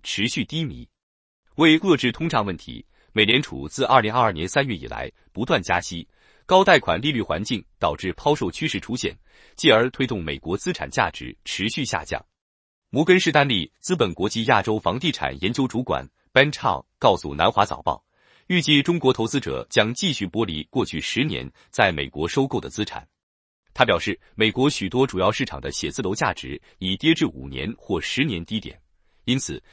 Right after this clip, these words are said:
早在二零一三年至二零一五年收购的资产现有价值仍可能低于收购时价值。国际货币基金组织今年一月发布的一份报告显示，作为全球最大商业地产市场，美国的房价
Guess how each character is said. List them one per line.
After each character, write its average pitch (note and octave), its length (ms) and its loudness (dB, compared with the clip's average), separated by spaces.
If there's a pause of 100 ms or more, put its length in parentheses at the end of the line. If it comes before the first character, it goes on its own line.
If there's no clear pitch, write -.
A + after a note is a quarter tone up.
(120)
早 B2 160 6
在 C#3 140 6
二 D3+ 160 8
零 C#3+ 100 2
一 D#3+ 80 -2
三 E3+ 220 2
年 E2+ 320 -4
至 C#3+ 160 2
二 D3 160 6
零 C3 100 0
一 E3 100 -6
五 G2+ 120 -4
年 D2 160 -4
收 A#2+ 180 -2
购 A2 120 -4
的 C#2+ 120 -6
资 - 160 -6
产 C2+ 220 -6
现 E3 160 -2
有 C#2+ 100 -8
价 A2+ 220 0
值 - 260 -12 (220)
仍 B2 180 0
可 E3+ 140 -10
能 C2+ 220 -12
低 E3+ 200 -8
于 E2 160 -8
收 B2 200 0
购 G#2+ 120 -6
时 - 140 -10
价 - 180 -2
值。 - 200 -20 (640)
国 D3 160 2
际 G3 160 2
货 D#3 160 2
币 C3+ 160 -2
基 D#3+ 140 -8
金 E3+ 160 -6
组 B1+ 180 -12
织 E2 220 -10 (160)
今 D3 120 -4
年 A2 220 0
一 D#3 80 -6
月 B2 140 2
发 A2+ 180 2
布 A2 100 -6
的 D#2 100 -8
一 D#2+ 120 -8
份 G2 140 -4
报 G2 120 0
告 D#2+ 120 -4
显 C#2 160 -12
示， - 200 -8 (360)
作 F#3 160 4
为 D3+ 120 6
全 C#3 160 0
球 A2 220 -4
最 F3+ 180 -2
大 A#2+ 160 6
商 C#3 200 -2
业 G#2 80 -2
地 B2+ 120 -4
产 - 140 -6
市 - 140 -4
场， - 260 -14 (380)
美 G#2+ 120 4
国 A2+ 140 -4
的 A#2 80 0
房 F#2+ 180 -4
价 G#2+ 240 0